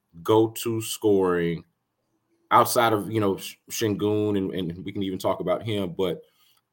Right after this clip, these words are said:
they don't really have much go-to scoring or knockdown shooting. And so the success that they've been having, as you mentioned, the success that they've been having early on in the season was tied to their defense. And, and a lot of the offense, um, could even be created by that through,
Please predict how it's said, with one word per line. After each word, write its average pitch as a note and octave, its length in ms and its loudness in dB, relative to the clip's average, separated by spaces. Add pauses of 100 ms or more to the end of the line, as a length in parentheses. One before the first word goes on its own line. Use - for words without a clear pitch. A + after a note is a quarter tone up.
(120)
they B2+ 160 6
don't D3+ 140 4
really D3+ 180 4
have B2 240 6
much A2+ 260 0
go-to G#2+ 400 0
scoring G#2 720 -2
or A#2 300 4
knockdown F#2 600 -2
shooting. G2+ 480 -4
And E2+ 120 -4
so F#2 480 -2
the F2+ 80 -2
success C#3 600 -4
that G#2+ 140 -10
they've F#2+ 200 -4
been F#2 100 -10
having, G#2+ 320 -2
as F2 120 -8
you A#2+ 80 -12
mentioned, E2+ 440 -8 (440)
the - 60 -10
success C#3 400 -2
that - 60 -10
they've G#2+ 180 2
been F#2+ 140 -6
having A#2 340 0
early G2 260 2
on F#2 140 -2
in F2 60 -4
the E2+ 60 -6
season G#2+ 400 -6
was E2+ 180 -6
tied A2 560 0
to G#2 120 -8
their E2+ 140 -2
defense. D#2+ 680 -8
And, E2+ 240 -8
and F2 100 -8
a E2 80 -6
lot G2 220 0
of E2+ 80 -2
the F2 100 -4
offense, F#2 640 0 (560)
um, D#2 400 -4 (240)
could - 140 4
even G2 200 0
be F2+ 120 -4
created G2 420 4
by D#2 180 0
that C#2+ 300 -8
through, F2 380 -4